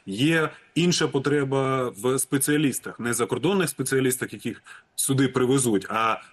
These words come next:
у нас вирощених спеціалістів, е, саперах гуманітарного розмінування.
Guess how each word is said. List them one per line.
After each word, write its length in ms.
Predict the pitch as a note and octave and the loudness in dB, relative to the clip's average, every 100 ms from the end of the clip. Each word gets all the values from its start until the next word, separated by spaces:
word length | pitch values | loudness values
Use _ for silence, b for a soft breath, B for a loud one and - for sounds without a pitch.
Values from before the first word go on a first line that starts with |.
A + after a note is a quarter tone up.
| - | -2
у 100 | C3 | 2
нас 300 | D#3+ C#3 - | 2 2 2
вирощених 460 | B2+ A#2 - G#2 | 2 2 -2 -6
спеціалістів, 840 | - A2+ G#2 A#2+ D#3 F#3 D3 A2+ F#2+ | -4 -4 0 2 2 2 -2 -2 -2
е, 400 | G2 G#2 G#2 G2 | -2 0 0 0
саперах 560 | - - E3+ E3+ D3 | 0 0 2 2 0
гуманітарного 520 | B2+ B2+ B2+ C3 B2 A#2 | 0 0 0 0 0 -2
розмінування. 640 | A2 A#2+ A#2 A#2+ A2+ G#2+ | -2 -2 -2 -2 -2 -4